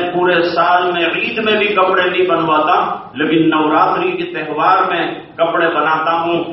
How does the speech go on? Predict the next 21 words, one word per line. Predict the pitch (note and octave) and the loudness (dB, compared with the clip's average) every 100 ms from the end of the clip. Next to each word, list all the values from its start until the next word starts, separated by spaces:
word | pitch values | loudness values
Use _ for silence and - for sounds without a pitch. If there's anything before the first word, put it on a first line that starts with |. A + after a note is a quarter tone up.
| - - | -10 -4
اور | D3 D3+ | -2 0
ڈانڈیا | D3+ D#3 D#3+ C#3+ | 0 0 0 2
راس | D3+ E3+ - | 2 0 -2
کھیلتا | F3 F3 F3 F3+ | -4 -2 0 2
ہوں | F3+ G#3+ F#3+ - | 2 2 0 -2
اور | - C#3+ D3+ | -4 -4 -2
پہلے | E3+ F3+ D#3+ | 0 2 2
نمبر | D3+ D3 D#3 D#3 | 2 2 2 2
کا | D3 | 2
انعام | C3+ C3 D#3 D#3 C3+ | 2 2 2 2 0
حاصل | C3+ D3 C3+ | 0 -2 -2
کرتا | C#3 C3 D3+ | -2 0 0
ہوں۔ | D3+ D3 C3+ - - | 0 0 -2 -8 -8
برائیاں | C3 D3+ E3 F3+ F3 | -2 0 2 0 0
کرنے | E3+ - F#3 | 0 0 -2
میں | F#3 E3+ F3 | -2 0 0
آئے | F#3+ | 0
تو | F3+ E3+ | -2 -2
تیرا | E3 D#3 | 0 0
نمبر | D3+ D#3 D#3+ D#3 | 2 2 2 2
پہلا، | D#3 C#3+ E3 - - - | 2 2 4 2 0 -6